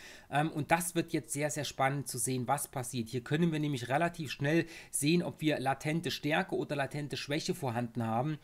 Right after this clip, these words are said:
Warum? Das Level, wo wir hier gerade verortet sind, die knapp zwölftausendsiebenhundertvierzig Zähler,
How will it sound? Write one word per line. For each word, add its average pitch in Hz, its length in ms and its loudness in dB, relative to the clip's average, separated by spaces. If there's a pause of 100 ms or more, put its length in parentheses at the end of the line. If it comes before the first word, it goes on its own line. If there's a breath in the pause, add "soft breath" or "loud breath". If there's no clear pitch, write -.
(140 loud breath)
Warum? 160 440 6 (140)
Das 135 220 -2
Level, 165 340 6
wo 131 120 -2
wir 127 80 2
hier 139 100 -2
gerade 131 400 0
verortet 165 480 -6
sind, 120 240 -2
die 113 100 -8
knapp 147 340 -2
zwölftausendsiebenhundertvierzig 147 1900 -2
Zähler, 147 400 2